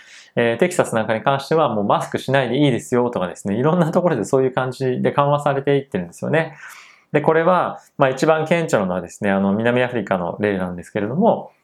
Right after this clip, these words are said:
南アフリカの例なんかは、非常にもうこのまま、えー、感染拡大が終わって収束するんじゃないかなっていうところまで行ったんですが、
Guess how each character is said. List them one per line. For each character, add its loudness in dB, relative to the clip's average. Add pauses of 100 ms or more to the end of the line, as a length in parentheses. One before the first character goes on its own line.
南 2
ア 2
フ 0
リ -6
カ -2
の -2
例 4
な 2
ん -4
か -2
は、 0 (240)
非 0
常 2
に -2
も 0
う -14
こ 0
の 0
ま 2
ま、 0 (720)
え 2
ー、 -6
感 0
染 0
拡 0
大 4
が 4
終 2
わ -14
っ -20
て -2
収 0
束 -2
す 0
る 4
ん 2
じ 0
ゃ 2
な 0
い -8
か -4
な 0
っ -16
て -4
い -4
う -6
と 2
こ 2
ろ 4
ま 4
で 0
行 -4
っ -20
た 0
ん 0
で 2
す -4
が、 2